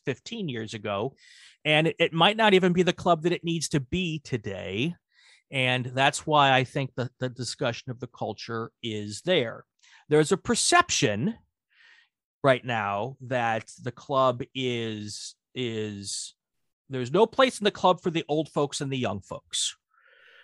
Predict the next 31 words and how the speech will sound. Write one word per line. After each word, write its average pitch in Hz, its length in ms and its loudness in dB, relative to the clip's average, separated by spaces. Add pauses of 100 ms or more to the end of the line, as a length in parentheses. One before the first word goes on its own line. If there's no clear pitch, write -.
(340)
A, 135 160 -10 (180)
a 147 80 -14
perception 175 500 -4
I 151 60 2
don't 139 140 4
agree 120 360 0
with. 180 400 2 (640)
I 135 120 4
won't 143 240 2
say 156 100 -4
it's 135 120 -6
not 139 100 -4
a 110 40 -8
struggle. 170 560 2 (640)
You 151 120 -4
know, 113 320 -6
there 143 120 4
are 147 120 6
some 190 160 -2
issues, 123 480 -4 (300)
but 165 200 0
I, 170 160 2
I 175 80 4
think 202 200 2
there's 190 100 6
a 190 60 4
lot 190 160 8
of 185 80 4
people 190 240 0
who 160 120 2
are 147 120 4